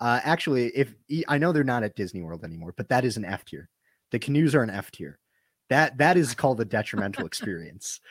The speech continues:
Speaker 1: Uh, I'm not sure if you ever did that, but I did it when I was
Speaker 2: No,
Speaker 1: ten, when I was at
Speaker 2: I
Speaker 1: Disneyland.
Speaker 2: did not.
Speaker 1: That was
Speaker 2: So we putting this
Speaker 1: awful.
Speaker 2: N, or is this old? This is old, so we don't have to worry about it.
Speaker 1: That's
Speaker 2: Okay.
Speaker 1: old, yeah, that's old. But if it,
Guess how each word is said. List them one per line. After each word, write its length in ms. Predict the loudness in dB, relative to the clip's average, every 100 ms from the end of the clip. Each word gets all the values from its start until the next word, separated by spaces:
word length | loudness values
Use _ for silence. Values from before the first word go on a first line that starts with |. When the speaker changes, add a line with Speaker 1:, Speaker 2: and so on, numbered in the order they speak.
| -20 -20 -6
Speaker 1:
Uh, 380 | -2 0 -2 -6 -4
I'm 100 | 0
not 180 | 0 2
sure 160 | 2
if 100 | 2
you 100 | 2
ever 160 | 2 2
did 280 | 0 -2 -2
that, 240 | -8 -10 _ -6
but 100 | -2
I 140 | 0
did 160 | 2 0
it 100 | -2
when 80 | -2
I 60 |
was 220 | -4 -4
Speaker 2:
No, 180 | 0 0 0
Speaker 1:
ten, 80 | -2
when 120 | -8
I 80 | -10
was 160 | -10 -12
at 80 | -8
Speaker 2:
I 60 |
Speaker 1:
Disneyland. 300 | -8 -6 -6
Speaker 2:
did 120 | -6 -6
not. 300 | -6 -6 -6 0
Speaker 1:
That 160 | 2
was 160 | 0 0
Speaker 2:
So 80 | 2
we 120 | 4
putting 220 | 6 6
this 120 | 4
Speaker 1:
awful. 140 | 4 6
Speaker 2:
N, 320 | 4 2 -6 4
or 160 | 4
is 100 | 4
this 160 | 0 -2
old? 200 | -4 -4 _ -8
This 160 | -6
is 100 | -4
old, 240 | -4 -4 -8
so 60 |
we 40 | -4
don't 100 | -4
have 100 | -6
to 80 |
worry 140 | -10 -2
about 80 | 6
it. 20 |
Speaker 1:
That's 160 | 6
Speaker 2:
Okay. 100 | 8
Speaker 1:
old, 180 | 6 6
yeah, 140 | 2 0
that's 200 | -2 -2
old. 340 | 0 0 -4 -4
But 200 | -4 0
if 180 | -2
it, 100 | 2